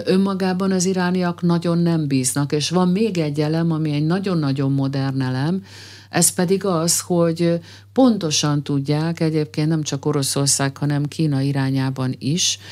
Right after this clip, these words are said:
hogyha ne adj Isten, és tudom, hogy most nem úgy áll a világpolitikai képlet, de ha ne adj Isten, most megint elkezdenének közeledni Amerika és az oroszok, vagy Amerika és a kínaiak,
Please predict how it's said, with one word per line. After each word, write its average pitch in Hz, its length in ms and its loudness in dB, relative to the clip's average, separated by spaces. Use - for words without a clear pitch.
hogyha 160 300 2
ne 185 220 4
adj 151 240 -2
Isten, 131 360 2
és 156 140 2
tudom, 214 280 2
hogy 175 140 0
most 156 240 0
nem 156 200 2
úgy 147 180 0
áll 139 200 2
a 131 200 0
világpolitikai 135 920 0
képlet, 117 580 -2
de 180 100 2
ha 214 100 4
ne 262 200 6
adj 160 220 0
Isten, 131 380 0
most 160 260 0
megint 208 320 2
elkezdenének 147 800 0
közeledni 139 600 0
Amerika 139 560 0
és 135 160 0
az 127 120 -2
oroszok, 127 460 -2
vagy 135 180 -2
Amerika 139 480 -2
és 135 180 -2
a 131 60 -6
kínaiak, 180 720 -2